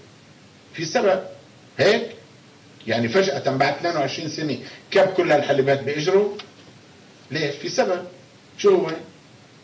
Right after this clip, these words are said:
هو تغير؟ ما تغير، بعده زي ما هو. وصلنا لمحل إنه خلص طلع دينه، طلعنا له دينه. طيب ليش؟ في شيء، في شيء، في شيء صار.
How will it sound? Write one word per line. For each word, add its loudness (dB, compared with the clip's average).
هو 4
تغير؟ 4
ما 2
تغير، -2
بعده 2
زي -2
ما -2
هو. -2
وصلنا 2
لمحل -2
إنه -4
خلص 2
طلع 2
دينه، 0
طلعنا 0
له 0
دينه. -2
طيب -2
ليش؟ -4
في -10
شيء، -8
في -10
شيء، -4
في -10
شيء -8
صار. -2